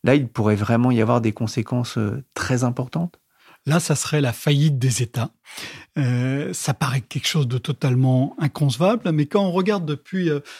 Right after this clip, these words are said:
Speaker 2: quarante ans, on avait supposé, à tort, que des faillites ne seraient pas possibles. La grande crise, euh, de l'Amérique latine au début des années quatre-vingts, on avait postulé que, euh, des États, euh, euh, émergents ne feraient pas faillite.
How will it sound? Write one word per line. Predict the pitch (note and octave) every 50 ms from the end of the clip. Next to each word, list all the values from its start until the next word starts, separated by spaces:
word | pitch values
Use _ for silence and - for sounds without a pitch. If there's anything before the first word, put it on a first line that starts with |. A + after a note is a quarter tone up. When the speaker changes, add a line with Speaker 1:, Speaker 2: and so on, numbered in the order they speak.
| - - _
Speaker 2:
quarante | - F3 C#3 C#3 D3 C#3 - -
ans, | F3+ A3+ C4 - - - - - - - _ _ -
on | D#3+ D3 D3 D3
avait | D3 D3 C3+ C3 D3+ D3
supposé, | C#3 - - - - A3+ - - G3 F3 D3 D#3+ F#3 A3 A#3 A3+ A#3+ C4+ - - -
à | -
tort, | - - - D#3+ D#3+ F#3 A3 B3 - - -
que | - F3+
des | D#3 D3 D#3+ D3
faillites | - - - - D#3 D3 E3 G#3 - -
ne | D#3+
seraient | C#3 - E3 D3+ D3+
pas | - - C#3
possibles. | - - C#3 - - - C3 A2+ D3
La | F#3 F#3
grande | F3 G#3 A3+ G#3 -
crise, | - - G#3+ G#3+ G3 D#3+ - - - - D3 - -
euh, | D3+ D3 C#3+ C#3+
de | C3+ B2+ C3 C#3
l'Amérique | C#3+ D#3 E3+ E3 C#3+ E3 D3 -
latine | E3 C3+ - - F3 E3
au | D3
début | C3 D3 C#3+ C#3 D3+
des | C3+ C3+ C#3
années | C#3 C3+ C3
quatre-vingts, | B2+ - C3+ - - D3 C3 E3+ A#3 - - - - - - - _ -
on | D#3+ D3
avait | C#3 C3 D3+ C3+
postulé | - - F3+ - - - - E3 D3+ G3+ A#3+ A3+
que, | A#3 - F#3+
euh, | G#3 A3 G#3 F3+ D#3+ D3 C#3 C3+ - - - _ _
des | - C3 D3+ D#3 D#3 D3+ D3 C#3+ B2+ G#2+ C#3+
États, | D#3 - - - E3+ E3 E3+ E3+ D#3+ D3 C#3
euh, | C3 C3 C3 A2+ - - - _ -
euh, | D3 - -
émergents | A3+ E3+ D#3 D3 C3 A#2+ G#2+ D#3 G#3 A3+
ne | F3+ D3+
feraient | C#3+ - - D#3+ C#3+ C3+
pas | - - B2+
faillite. | - C3 A#2+ A2 C#3 - _